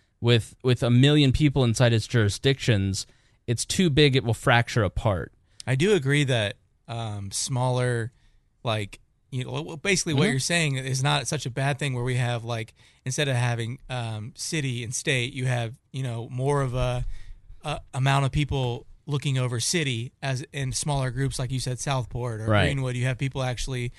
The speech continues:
Speaker 2: um, you know, I don't wanna say micromanaging 'cause that makes it, paints it in a bad picture, but, like,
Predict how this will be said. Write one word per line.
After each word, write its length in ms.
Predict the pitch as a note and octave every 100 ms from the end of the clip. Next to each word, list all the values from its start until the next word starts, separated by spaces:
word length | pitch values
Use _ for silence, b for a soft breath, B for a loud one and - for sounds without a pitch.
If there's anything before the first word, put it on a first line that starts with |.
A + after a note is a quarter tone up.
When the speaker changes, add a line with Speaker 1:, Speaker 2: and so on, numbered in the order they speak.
| b b b
Speaker 2:
um, 420 | A#2+ A#2+ A2+ G#2 - _ _ _ _ - _ -
you 80 | D#3
know, 280 | C#3+ C#3+ _ _ D3+
I 60 |
don't 100 | G3
wanna 100 | D#3
say 140 | C3 A2+
micromanaging 840 | B2+ C#3+ D3 B2 C#3 D3 B2 A2+
'cause 80 | B2
that 100 | C3+
makes 180 | B2+ C3+
it, 180 | D3+
paints 240 | D#3+ C#3+ D3+
it 40 |
in 60 | B2
a 60 |
bad 300 | A2+ B2 C#3
picture, 340 | B2+ A#2+ C3+ A#2+
but, 200 | B2 C3
like, 280 | B2 B2